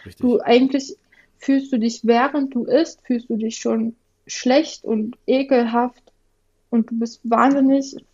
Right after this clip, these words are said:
Speaker 2: von Scham besetzt, während du isst, aber du kannst einfach nicht aufhören.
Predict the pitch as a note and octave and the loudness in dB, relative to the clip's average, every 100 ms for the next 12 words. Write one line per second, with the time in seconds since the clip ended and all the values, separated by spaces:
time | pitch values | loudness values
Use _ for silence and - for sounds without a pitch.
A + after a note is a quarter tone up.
0 | _ - B3 A3+ - G#3+ A3+ C#4 D4 C#4 | _ 0 2 2 -2 -4 -2 -2 0 0
1 | D4+ D4+ - _ A3+ A3+ B3+ B3 A#3+ - | 0 -2 -16 _ 2 2 2 0 -2 0
2 | C4 F#4+ - _ _ _ - A#3 A3+ - | 0 0 -6 _ _ _ 0 2 0 0
3 | B3+ A#3 A#3+ A#3 C4+ D4 - A3 A3 - | 0 0 0 0 -2 -2 -2 -2 -2 -6
4 | G#3 A3 | -6 -6